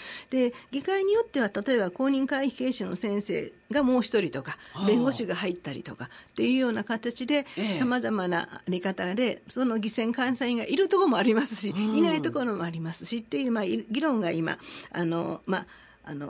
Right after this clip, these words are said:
Speaker 1: 起こってるっていうところで、まだ
Speaker 2: ええ。
Speaker 1: 宝塚市は今のまま技選監査員を置くという
Speaker 2: ええ。
Speaker 1: 形で、あの、設置をしているところですけれども、まあ、あの、この二回の、あの、監査委員の活動、委員会、委員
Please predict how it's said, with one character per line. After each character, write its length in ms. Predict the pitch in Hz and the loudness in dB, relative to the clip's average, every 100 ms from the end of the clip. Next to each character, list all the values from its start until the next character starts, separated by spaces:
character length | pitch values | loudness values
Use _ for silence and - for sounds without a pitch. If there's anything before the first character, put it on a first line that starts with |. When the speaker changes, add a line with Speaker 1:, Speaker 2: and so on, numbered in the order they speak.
| - | -10
Speaker 1:
起 80 | 233 | -4
こ 100 | 233 | -4
っ 40 | |
て 180 | 233 269 | -2 -2
る 120 | 339 | 0
っ 20 | |
て 180 | 392 247 | -2 -2
い 80 | 208 | 0
う 60 | 196 | 0
と 100 | 214 | -2
こ 120 | 208 | -2
ろ 100 | 208 | -2
で、 100 | 202 | 0
ま 140 | 285 | 0
だ 200 | 359 262 | 2 0
Speaker 2:
え 120 | 160 220 | 0 -2
え。 40 | |
Speaker 1:
宝 280 | 262 294 330 | -2 -2 -2
塚 220 | 349 427 | 0 -2
市 80 | - | 0
は 80 | 214 | 2
今 180 | 220 | 2
の 140 | 202 190 | 2 2
ま 100 | 214 | 0
ま 140 | 202 | 0
技 120 | 190 | -4
選 200 | 202 190 | -4 -4
監 200 | 196 208 | -2 -2
査 120 | 190 214 | -2 -4
員 180 | 269 | -2
を 80 | 370 | 0
置 100 | 190 | 2
く 140 | 208 190 | 2 2
と 100 | 190 | 2
い 120 | 175 | 0
う 20 | |
Speaker 2:
え 200 | 160 135 | -2 -2
え。 40 | 127 | -2
Speaker 1:
形 360 | - 262 277 | 0 -2 0
で、 200 | 330 330 - - | 2 2 0 -8
あ 100 | - | -2
の、 120 | 202 170 | -2 0
設 180 | 180 | -4
置 160 | 175 214 | -2 -2
を 60 | 220 | 0
し 100 | - | 0
て 80 | |
い 60 | 226 | -2
る 80 | 226 | -2
と 100 | 247 | -4
こ 120 | 233 | -2
ろ 100 | 226 | -2
で 120 | 214 | -2
す 100 | 214 | -4
け 100 | - | -4
れ 100 | 202 | -2
ど 120 | 196 202 | 0 2
も、 240 | 247 233 - - | 2 0 -4 -6
ま 140 | 262 254 | 0 0
あ、 40 | - - | -2 -6
あ 120 | - | -2
の、 120 | 220 | 0
こ 100 | 220 | 0
の 100 | 240 | 2
二 120 | 262 277 | 2 2
回 280 | 254 233 | 0 2
の、 360 | 240 262 233 202 | 4 4 4 2
あ 100 | 185 | -2
の、 640 | 175 170 170 170 175 160 175 | 0 0 -2 -2 -4 -6 -4
監 200 | 196 180 | -2 -2
査 120 | 180 | 0
委 120 | 180 | -2
員 80 | 170 | 0
の 80 | 170 | -2
活 280 | 190 190 196 | -4 -8 -14
動、 100 | - - | -12 -4
委 80 | 180 | -2
員 120 | 170 | -2
会、 200 | - - | -6 -6
委 80 | 190 | -4
員 60 | 180 | -4